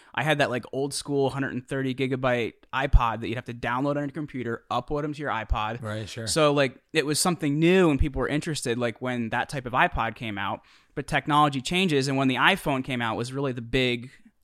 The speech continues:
Speaker 1: I guess, you know, second boom of it, because people could stream it and download it on their phone, and they didn't have to, like, sit with their computer and transfer it over a wire and all that kind of stuff. So I think it's really
Speaker 2: The
Speaker 1: honestly the
Speaker 2: convenience.
Speaker 1: technology and also the user that drives it.
Speaker 2: Mm-hmm. True. So back two thousand nine, who were you listening to?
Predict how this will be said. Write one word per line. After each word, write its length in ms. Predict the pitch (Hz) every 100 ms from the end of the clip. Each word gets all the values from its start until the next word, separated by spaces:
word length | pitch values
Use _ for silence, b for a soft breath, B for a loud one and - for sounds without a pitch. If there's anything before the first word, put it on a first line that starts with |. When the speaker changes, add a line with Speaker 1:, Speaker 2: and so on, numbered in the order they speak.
| -
Speaker 1:
I 60 | 131
guess, 260 | 127 -
you 100 | 135
know, 60 | 131
second 520 | - - 151 143 127 _ -
boom 380 | 131 175 202 170
of 160 | 117
it, 80 | 117
because 420 | 120 131 123 - - _ _ -
people 240 | 165 143
could 140 | 143
stream 280 | - 156 151
it 60 | 147
and 100 | 135
download 200 | 139 135
it 60 |
on 40 | 127
their 80 | 117
phone, 300 | - 165 143
and 80 | 123
they 60 |
didn't 100 | 127
have 100 | 131
to, 60 | 143
like, 160 | 120 -
sit 220 | - -
with 100 | 120
their 120 | 113
computer 500 | 117 - 123 113 110
and 100 | 104
transfer 440 | - 113 - 120
it 60 | 117
over 120 | 117
a 80 | 110
wire 300 | 104 104 107
and 80 | 110
all 60 |
that 120 | 110 -
kind 140 | 107
of 60 | -
stuff. 260 | - 80
So 220 | - 120 - B B B
I 60 | 139
think 200 | 226 269
it's 140 | 147
really 300 | 135 160 160
Speaker 2:
The 60 | 135
Speaker 1:
honestly 520 | 127 156 175 139 160
the 80 | 139
Speaker 2:
convenience. 60 | 131
Speaker 1:
technology 840 | - 147 139 123 160 165 190 202
and 80 | 147
also 240 | 160 214
the 100 | 156 135
user 380 | 147 160 139 117
that 120 | 95
drives 300 | 143 120 107
it. 140 | - - _ 139
Speaker 2:
Mm-hmm. 300 | 127 135 95 80 -
True. 320 | 139 113 87 B B
So 140 | - 147
back 160 | 185
two 100 | 196
thousand 280 | 196 185 170
nine, 200 | 160 151
who 120 | 143
were 80 | 160
you 60 | 147
listening 300 | 139 127 110
to? 220 | 110